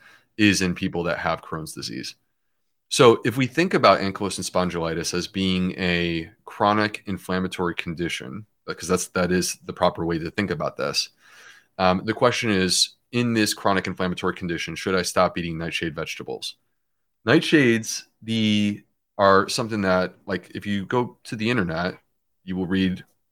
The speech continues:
about nightshades being the cause of, you know, flare-ups of inflammato-, of, of, of inflammatory diseases and how they're inflammatory foods.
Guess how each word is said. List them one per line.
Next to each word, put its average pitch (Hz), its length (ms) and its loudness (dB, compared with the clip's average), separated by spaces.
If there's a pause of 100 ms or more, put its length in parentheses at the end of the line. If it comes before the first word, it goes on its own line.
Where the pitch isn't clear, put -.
about 87 500 -2
nightshades 92 560 -2
being 87 320 -4
the 85 80 -6
cause 85 520 2
of, 82 360 -10 (720)
you - 120 -20
know, 76 160 -16 (500)
flare-ups 107 640 6
of 113 260 -2
inflammato-, 117 540 -2
of, 113 160 2
of, 113 440 2
of 113 160 -2
inflammatory 120 600 0
diseases 104 640 0
and 87 160 -6
how 90 140 -2
they're 92 160 0
inflammatory 123 560 2
foods. - 540 0